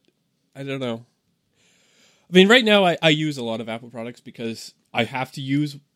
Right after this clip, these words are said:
one, or because I'm sort of tied to the Mac O S, O S X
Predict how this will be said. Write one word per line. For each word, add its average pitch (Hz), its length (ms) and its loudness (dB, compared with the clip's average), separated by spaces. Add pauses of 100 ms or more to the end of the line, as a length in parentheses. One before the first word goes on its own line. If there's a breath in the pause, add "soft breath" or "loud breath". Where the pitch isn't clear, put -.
(120)
one, 160 360 -4
or 117 160 -4
because 120 420 -18
I'm 113 300 -10 (200)
sort 131 200 -12
of 113 80 -14
tied 123 320 -6
to 127 80 -12
the 107 360 -6
Mac 110 260 -10
O 117 60 -10
S, 110 180 -12 (560)
O 120 80 -16
S 113 80 -16
X - 320 -16